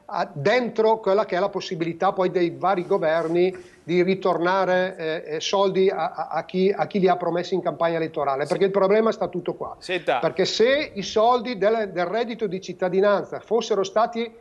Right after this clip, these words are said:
Speaker 1: investiti e fossero ancora oggi investiti sul reddito di lavoro,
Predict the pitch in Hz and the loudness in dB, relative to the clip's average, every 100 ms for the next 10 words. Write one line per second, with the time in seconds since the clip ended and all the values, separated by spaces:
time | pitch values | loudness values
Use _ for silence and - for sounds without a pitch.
0 | - - 196 185 185 226 220 165 151 247 | -18 -4 0 0 0 -2 -2 -2 -2 -2
1 | 269 226 202 208 208 220 190 156 170 175 | 0 2 2 2 4 4 2 -2 -2 -2
2 | 180 240 233 151 - 202 170 233 202 196 | -2 -4 -4 -6 -4 0 2 2 2 0
3 | 170 170 240 175 208 165 143 147 208 | 0 0 2 4 4 4 2 0 -2